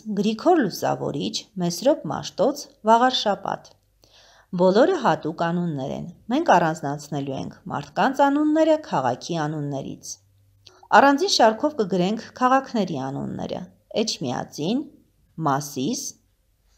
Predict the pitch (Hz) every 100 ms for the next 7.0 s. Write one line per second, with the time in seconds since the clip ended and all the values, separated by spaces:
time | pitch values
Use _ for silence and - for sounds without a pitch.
0 | _ _ _ 214 240 277 277 240 220 -
1 | - - - _ _ _ _ _ _ _
2 | _ _ _ _ _ _ _ _ _ _
3 | _ _ - 214 240 427 427 202 165 151
4 | 147 143 143 180 190 302 294 214 190 156
5 | 135 127 - - - - - _ _ _
6 | _ _ _ - 339 339 - 117 139 -